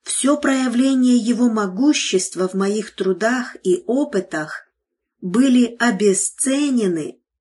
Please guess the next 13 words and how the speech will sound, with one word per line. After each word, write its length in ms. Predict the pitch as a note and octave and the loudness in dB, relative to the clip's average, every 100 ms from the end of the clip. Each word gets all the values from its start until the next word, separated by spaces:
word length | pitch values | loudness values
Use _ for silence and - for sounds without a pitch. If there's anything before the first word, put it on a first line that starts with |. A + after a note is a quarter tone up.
| _ _ _ _ _ - | _ _ _ _ _ -4
не 260 | G3+ B3 | 2 2
сформировав 1000 | B3+ - B3+ B3+ A#3+ A3 G3+ A#3 B3+ B3 | 0 -2 0 2 2 2 0 2 2 0
моего 380 | G3+ G3 F#3 G3+ | 0 0 0 -2
суждения 1080 | G3 F#3 E3+ D#3+ G3+ A#3+ B3+ B3 A#3+ A#3 _ _ _ - | -2 -2 -4 -4 -2 -2 0 0 0 -4 _ _ _ -2
и 120 | A#3+ | 2
не 140 | A#3 A3+ | 2 2
подготовив 800 | G#3+ F3+ F3+ F3+ A#3 A#3+ B3 - | -2 0 -2 -2 -2 -2 -2 -4
меня 360 | A3+ A3 A3 | -6 -4 -2
наилучшим 1120 | G#3 A3+ B3 B3+ A#3 G#3+ G#3+ - - D#3+ D3+ - | -4 -2 0 2 0 0 -6 -6 -8 -8 -10 -2
образом 760 | G#3 B3+ G3+ F3 D#3 D3+ C#3+ _ _ _ _ | 0 0 0 -4 -4 -10 -10 _ _ _ _
к 80 | E3+ | -4
его 320 | F3 D#3+ F3+ | -2 0 -2
работе. 680 | G3 F#3+ F#3 D#3+ - - | -2 -4 -6 -6 -10 -16